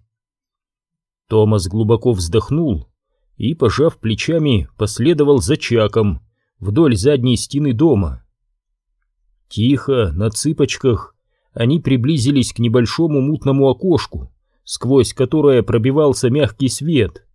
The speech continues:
Судя по звукам, внутри кто-то находился.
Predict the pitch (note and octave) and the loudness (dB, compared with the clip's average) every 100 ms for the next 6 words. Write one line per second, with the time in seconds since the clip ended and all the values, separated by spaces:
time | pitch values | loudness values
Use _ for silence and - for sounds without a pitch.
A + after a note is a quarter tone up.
0 | _ _ _ _ _ _ _ _ - - | _ _ _ _ _ _ _ _ -14 -4
1 | C3 D#3 B2 A2+ E2 G#2+ E3+ D#3+ C3 F#2 | -2 0 0 0 -2 -4 -2 2 2 0
2 | - _ _ _ F2+ A2 A#2 D3 F#3 D#3+ | -4 _ _ _ -4 -2 0 -2 -2 -2
3 | - C#3+ C#3+ C3+ D3+ D#3 F3+ A#2 - E2 | 0 0 2 2 0 0 0 0 -2 -6